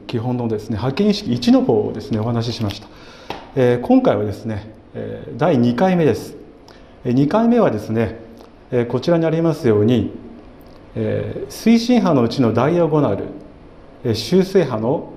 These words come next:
ジグザグ、フラット、トライアングル、あと、まあ、ここに書いてませんが、えー、修正波にはその後、その他にですね、複合修正波というのがございます。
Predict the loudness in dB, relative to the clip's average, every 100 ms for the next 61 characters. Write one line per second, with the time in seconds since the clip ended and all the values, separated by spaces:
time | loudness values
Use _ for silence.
0 | -20 -16 -2 0 2 2 2 2 -2 -4
1 | -2 2 2 0 -6 -6 -2 0 -2 -4
2 | -8 -10 -16 -20 -16 -2 0 2 0 2
3 | 2 2 0 0 0 2 2 4 2 -2
4 | -12 -20 -20 -6 -6 -2 -4 0 -2 -2
5 | -8 -12 -4 0 2 2 2 2 2 0
6 | -4 -2 -2 0 -2 -2 -4 -2 -2 -2
7 | 0 4 6 4 2 0 -2 2 0 2
8 | 0 -2 -2 -2 0 0 -2 -6